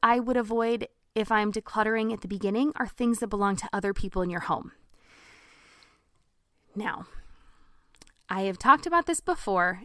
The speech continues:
and a lot of people will say, "I want to declutter, but my husband. I want to declutter, but my children. I want to do this, but." Now,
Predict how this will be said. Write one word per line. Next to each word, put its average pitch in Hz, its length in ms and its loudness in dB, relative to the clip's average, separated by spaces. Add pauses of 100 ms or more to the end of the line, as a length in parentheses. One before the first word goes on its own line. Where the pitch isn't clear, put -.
(100)
and 208 80 -2
a 202 100 4
lot 208 280 4
of 320 100 -2
people 233 380 -2
will 214 120 0
say, 156 460 -4 (440)
"I 269 140 4
want 320 240 2
to 359 80 -8
declutter, 220 600 -2 (100)
but - 380 4 (240)
my 208 280 2
husband. - 600 -8 (100)
I 233 140 -2
want 262 180 4
to 294 80 -8
declutter, 240 520 -2
but 196 280 2
my 196 240 -2
children. 190 520 -6 (100)
I 214 100 0
want 254 260 0
to 285 100 -10
do 240 120 -2
this, 214 260 -4
but." - 400 -2 (520)
Now, 233 240 -2